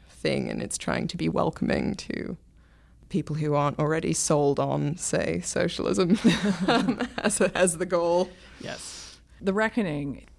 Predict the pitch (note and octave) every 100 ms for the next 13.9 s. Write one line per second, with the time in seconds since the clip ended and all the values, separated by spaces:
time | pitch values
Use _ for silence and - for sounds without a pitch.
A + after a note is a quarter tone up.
0 | - - - C#4 C4 B3 G#3 F#3+ F#3 G3+
1 | F#3+ F3+ E3+ E3 E3 - - E3+ F3 E3+
2 | F3+ - G3+ G#3 A#3 A3 - - - -
3 | - - - A3 G#3+ A3+ A3 G3 - G#3
4 | F3+ G#3+ G#3 G#3 F#3+ F3 F#3+ F#3 F3+ F3+
5 | F3+ F3 F3 - F#3 - F3 D#3+ D#3 -
6 | - - - - - - F#3 - F3+ E3+
7 | - - - - F#3 - - F3 - E3+
8 | - F#3 F3 - G3+ F#3 E3+ E3+ - -
9 | - - _ - - - - - - -
10 | - - - A3+ - A3+ A3+ B3+ - G3+
11 | G3 F#3+ F3+ E3+ D#3+ - - - - -
12 | F#3 F3 D#3+ D#3+ - F3 D#3+ - - -
13 | - - - - - - - -